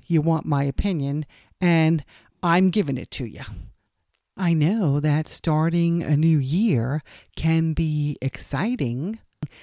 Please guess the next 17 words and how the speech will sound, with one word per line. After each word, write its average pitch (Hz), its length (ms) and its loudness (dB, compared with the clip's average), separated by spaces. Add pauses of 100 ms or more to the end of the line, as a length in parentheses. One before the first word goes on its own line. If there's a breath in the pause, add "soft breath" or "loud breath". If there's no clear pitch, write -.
(180 loud breath)
but 151 360 0
it's 160 320 -4
also, 156 880 -6
can 151 160 -10
be 147 360 -4
overwhelming. 175 1080 -4
It - 200 -8
can 135 220 -8
be, 131 320 -6 (500 loud breath)
uh, 110 200 -12
frustrating 185 920 -2
because 143 420 -2
you 139 160 -6
wanna 165 460 -2
have 247 200 -2
a 254 60 -2
change, 233 760 -2